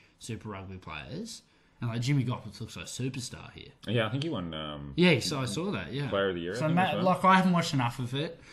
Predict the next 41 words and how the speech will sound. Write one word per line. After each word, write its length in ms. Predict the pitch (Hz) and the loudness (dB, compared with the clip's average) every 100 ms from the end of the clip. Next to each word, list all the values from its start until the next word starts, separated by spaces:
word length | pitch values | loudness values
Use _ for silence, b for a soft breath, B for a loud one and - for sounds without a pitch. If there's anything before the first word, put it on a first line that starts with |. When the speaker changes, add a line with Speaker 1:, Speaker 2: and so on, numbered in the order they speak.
| B | B
Speaker 1:
and 120 | 127 131 | 0 2
maybe 240 | 127 123 | 4 2
it's 100 | 123 | 2
just 200 | 127 123 | -2 -4
the 60 | 113 | -8
final, 420 | - 104 107 104 | -8 -6 -6 -6
it's 120 | 101 - | -8 -10
slow 420 | - 110 101 98 | -8 -6 -6 -6
and 120 | 90 92 | -8 -8
tight. 420 | 107 95 90 101 - B B B B | -8 -8 -8 -12 -18 B B B B
But 320 | 127 110 - - b b | -2 0 -4 -14 b b
I 60 | 135 | 4
was 140 | 139 | 4
shocked 560 | - - 151 - - - | 4 2 2 2 -2 -8
that 120 | 117 | -4
guys 220 | 127 107 | 0 -2
like 100 | 104 | -2
Cipriani 680 | - 123 123 110 104 113 104 | -6 -6 -4 -4 -4 -4 -2
looked 240 | 104 107 - | -4 -6 -12
the 60 | |
freaks. 420 | - 127 101 - | -12 -8 -8 -8
They 100 | 110 113 | -8 -8
were 120 | 107 | -8
horrendous 760 | 110 127 - 123 147 113 - | -6 -8 -4 0 2 2 0
Super 280 | - 104 85 | -8 -8 -10
Speaker 2:
Mm. 40 | 87 | -10
Speaker 1:
Rugby 240 | 92 90 | -12 -14
players. 500 | - - - - - - 156 | -14 -16 -16 -18 -20 -12 -2
Speaker 2:
I 60 | |
think 140 | 196 202 | -2 0
it's, 160 | 123 - | -4 -4
I 120 | 143 | 0
think 140 | 185 | 2
it's 160 | 170 123 | 0 0
just, 260 | 107 - | -4 -4
it's 220 | 107 - 98 | -8 -8 -4
a 40 | |
different 280 | 120 135 101 | -2 -2 0
brand 300 | 90 92 90 | 0 0 -2
of 60 | 78 | -2
rugby. 340 | 82 - - | -2 -4 -14